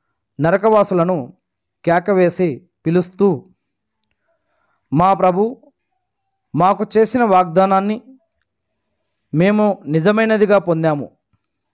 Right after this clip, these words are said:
మరి మీరు కూడా మీ ప్రభువు చేసిన వాగ్దానాన్ని నిజమైనదిగా పొందారా?" అని ప్రశ్నిస్తారు. "అవును" అని వారు సమాధానమిస్తారు.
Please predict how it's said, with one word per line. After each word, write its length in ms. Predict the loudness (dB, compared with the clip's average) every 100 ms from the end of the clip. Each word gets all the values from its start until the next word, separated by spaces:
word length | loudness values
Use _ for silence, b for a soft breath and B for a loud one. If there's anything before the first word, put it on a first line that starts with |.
| _ _ _ _ _ _ _ -4
మరి 200 | 0 0
మీరు 300 | 0 0 0
కూడా 340 | 2 2 2 0
మీ 180 | -2
ప్రభువు 380 | -2 -2 0 0 0
చేసిన 220 | -2 0
వాగ్దానాన్ని 800 | 0 0 0 -2 0 -2 -4 -8 _ _ _ _ _ _ _ -4
నిజమైనదిగా 760 | -2 0 0 0 0 2 0
పొందారా?" 580 | 0 -2 0 2 2 -2 _ _ _ _ _ _ _ -8
అని 140 | -4 -2
ప్రశ్నిస్తారు. 680 | -4 -6 -8 -4 -4 -4 -10 _ _ _ _ _ _ _ _ _ _ _ _ -4
"అవును" 460 | 0 2 2 0 -6 _ _ -6
అని 160 | -2 0
వారు 240 | 2 0
సమాధానమిస్తారు. 1160 | -2 -2 0 0 0 -2 -8 -4 -2 -2 -6